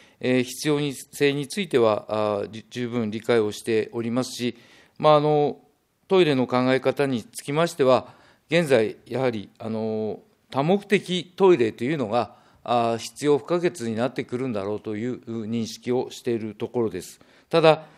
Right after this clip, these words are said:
先ほども、お、ご答弁申し上げたとおり、え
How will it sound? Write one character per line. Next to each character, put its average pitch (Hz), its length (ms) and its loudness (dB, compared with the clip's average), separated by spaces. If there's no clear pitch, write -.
先 147 260 0
ほ 156 100 4
ど 160 100 2
も、 175 440 2
お、 127 340 0
ご 135 180 0
答 147 120 2
弁 123 200 0
申 123 140 0
し 131 100 -4
上 135 80 2
げ 143 120 2
た 143 180 2
と 175 160 0
お 139 60 0
り、 90 200 -12
え 127 260 2